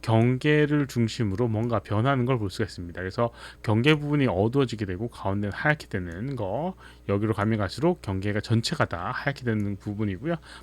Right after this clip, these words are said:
반대로 아래 내려가게 되면 가운데가 하얗게 되고 경계가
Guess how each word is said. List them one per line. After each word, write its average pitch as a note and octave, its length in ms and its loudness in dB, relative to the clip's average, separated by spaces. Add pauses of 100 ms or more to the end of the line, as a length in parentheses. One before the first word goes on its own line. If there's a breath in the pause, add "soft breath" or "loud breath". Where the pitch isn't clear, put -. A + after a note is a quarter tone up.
반대로 A2 560 0 (320)
아래 A2 160 4
내려가게 G2 260 2
되면 C3 320 -2
가운데가 G#2 680 0 (200 loud breath)
하얗게 E3 380 0
되고 G#2 460 -4 (160)
경계가 G#2 540 -2